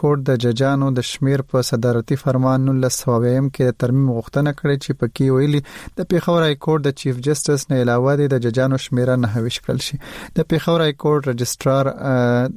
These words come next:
د اپریل په شلمه ویلي وو، په خیبر پښتونخوا کې په ټولو عدالتونو کې د هغو مقدمو چې لا هم نه دي فیصله شوي شمیره تر دوه لکه دېرش زره اوښتې ده. وکیلان وایي که د ججانو شمیر زیات شو، نو ممکنه ده چې په عدالتونو کې خلکو ته ډیر زر انصاف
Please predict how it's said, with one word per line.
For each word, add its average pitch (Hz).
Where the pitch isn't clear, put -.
د 120
اپریل 135
په 131
شلمه 151
ویلي 120
وو، 131
په -
خیبر 139
پښتونخوا 135
کې 131
په 127
ټولو 147
عدالتونو 123
کې 147
د 123
هغو 143
مقدمو 123
چې -
لا 131
هم 127
نه 151
دي 135
فیصله 123
شوي 131
شمیره 127
تر 123
دوه 127
لکه 123
دېرش 123
زره 117
اوښتې 123
ده. 131
وکیلان 180
وایي 175
که 139
د 127
ججانو 147
شمیر 139
زیات 143
شو، 139
نو 127
ممکنه 120
ده 135
چې -
په 117
عدالتونو 117
کې -
خلکو 131
ته 120
ډیر 120
زر 117
انصاف 117